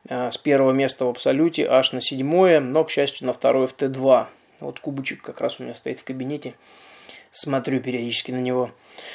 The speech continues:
Так что Мавритания всех ждёт, о Мавритании мы ещё поговорим не раз. А, постараюсь что-то вспомнить, рассказать и выяснить ещё у ребят. А завтра день отдыха для всех экипажей. Завтра можно будет насладиться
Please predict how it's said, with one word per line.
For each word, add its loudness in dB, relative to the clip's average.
Так 10
что 10
Мавритания 8
всех 6
ждёт, 8
о 8
Мавритании 8
мы 2
ещё 0
поговорим 4
не 4
раз. 8
А, 2
постараюсь 4
что-то -4
вспомнить, -2
рассказать 2
и -4
выяснить -2
ещё -6
у 0
ребят. 6
А 2
завтра 8
день 6
отдыха 6
для 6
всех 2
экипажей. 6
Завтра 8
можно 2
будет -2
насладиться 4